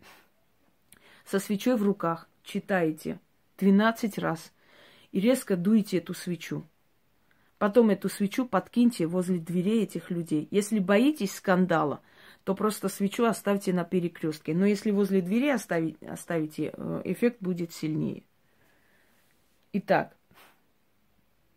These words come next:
просто оставьте возле дверей, быстрее сработает, а так может сработать через два-три дня. То есть вот разница такая. «Прошу тебя, тёмная сила,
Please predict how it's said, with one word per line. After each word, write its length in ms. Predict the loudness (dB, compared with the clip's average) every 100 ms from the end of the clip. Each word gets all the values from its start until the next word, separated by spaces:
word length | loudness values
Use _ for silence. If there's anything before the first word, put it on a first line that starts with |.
| _ _ _ _ _ _ _ _ _
просто 300 | -6 -4 0
оставьте 380 | 0 2 2 4
возле 260 | 2 2 0
дверей, 300 | 2 4 4
быстрее 440 | 2 0 0 0
сработает, 600 | 0 -2 -2 -4 -4 -4
а 60 | -4
так 220 | -4 -2
может 220 | -2 -2
сработать 420 | -4 -4 -4 -8
через 220 | -8 -8 -6
два-три 440 | -4 -4 -4 -6
дня. 260 | -6 -12 -14
То 60 | -20
есть 140 | -14
вот 160 | -12 -4
разница 460 | -4 -2 -6 -8
такая. 360 | -12 -12 -12 -20 _ _ _ _ _ _ _ _ _ _ _ _ _ _ _ _ _ _
«Прошу 340 | 0 2 0
тебя, 280 | 0 2 0
тёмная 500 | 2 2 6 6 4
сила, 460 | 0 -4 -6 -6